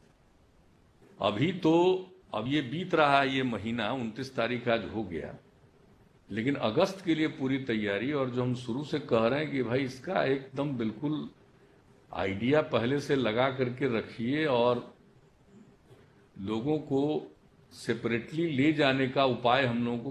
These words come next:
करने के लिए बिल्कुल तैयार रहना पड़ेगा। क्योंकि आप समझ लीजिए कि इस महीने में ही, जुलाई महीने में ही ये स्थिति अगर है, तो आप सोच सकते हैं कि अगस्त और सितंबर में क्या होगा। वैसे तो कोई जानता नहीं,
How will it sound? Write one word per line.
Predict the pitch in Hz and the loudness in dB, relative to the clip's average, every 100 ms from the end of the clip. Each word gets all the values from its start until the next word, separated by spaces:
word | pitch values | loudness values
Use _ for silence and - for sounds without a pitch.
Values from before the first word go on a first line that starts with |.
| 131 | -6
करने | 117 104 120 | -6 -4 -4
के | 120 | -2
लिए | 117 | -2
बिल्कुल | 131 104 98 131 | -2 -4 -6 -8
तैयार | 123 104 101 110 | -4 -2 0 0
रहना | 98 90 92 | 0 -4 -6
पड़ेगा। | 85 73 67 - _ _ _ _ - _ _ - - _ _ - - | -8 -12 -12 -20 _ _ _ _ -20 _ _ -20 -20 _ _ -18 -10
क्योंकि | 104 113 | -2 2
आप | 127 | 2
समझ | 123 120 147 | 2 -2 -2
लीजिए | 143 143 147 | 0 0 0
कि | 147 151 147 156 - - - _ _ _ _ _ _ _ | -2 0 0 2 -2 -8 -20 _ _ _ _ _ _ _
इस | - - | -6 -4
महीने | 135 113 120 151 165 | -2 2 2 2 2
में | 127 | 2
ही, | 90 80 - - _ _ _ _ _ _ _ _ _ _ _ _ _ _ _ _ _ _ - _ _ - | 0 -6 -14 -20 _ _ _ _ _ _ _ _ _ _ _ _ _ _ _ _ _ _ -20 _ _ -18
जुलाई | - 107 107 156 | -8 0 4 4
महीने | 156 120 123 156 | 2 2 2 2
में | 165 147 | 2 0
ही | 147 | 4
ये | 139 131 | 4 4
स्थिति | 131 120 - 135 | 2 -6 0 2
अगर | 117 113 85 | 4 2 0
है, | 92 78 - - - - - - - | -4 -4 -10 -20 -20 -20 -20 -20 -10
तो | 107 | -8
आप | 101 | -6
सोच | - 147 | -4 -6
सकते | - 143 - 147 | -2 -4 0 0
हैं | 147 | 2
कि | 139 | 2
अगस्त | 107 131 135 131 | 2 2 0 -2
और | 123 | -2
सितंबर | 120 107 113 117 123 | -4 -4 -2 0 2
में | 123 | 0
क्या | - 120 | 2 2
होगा। | 101 98 101 | 4 2 0
वैसे | 117 147 | 2 0
तो | 139 | 0
कोई | 131 135 | 2 2
जानता | 117 117 113 123 | 4 2 2 2
नहीं, | 107 101 | 2 -4